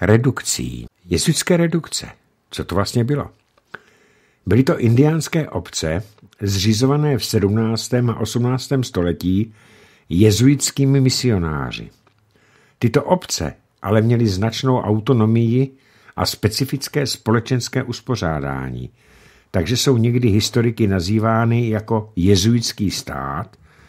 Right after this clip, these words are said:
nebo dokonce jezuitskou republikou. V těchto jezuitských redukcích však byli všichni jejich obyvatelé svobodní.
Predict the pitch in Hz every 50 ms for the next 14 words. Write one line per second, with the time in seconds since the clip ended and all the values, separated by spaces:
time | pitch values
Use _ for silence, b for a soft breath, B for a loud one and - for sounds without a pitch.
0 | b b b 98 92 82 92 87 101 101 - 123 123 120 - - 120 123 123 b
1 | b b b 80 85 92 95 85 87 98 113 117 110 - - - 110 110 113 110
2 | 101 82 - - 85 69 65 67 64 _ - - - 58 60 57 57 - _ b
3 | b b b b b b b b b b b b b b b - 120 110 - -
4 | 117 117 139 135 139 151 151 131 - - 156 143 - - 151 139 135 131 - -
5 | - - - 69 67 64 - - - - - 95 85 87 87 98 120 127 120 101
6 | - - 156 147 - - - 117 107 117 139 143 131 - - - 117 127 135 131
7 | 131 131 131 131 120 98 - - - 92 95 120 143 143 117 90 76 69 67 64
8 | 60 58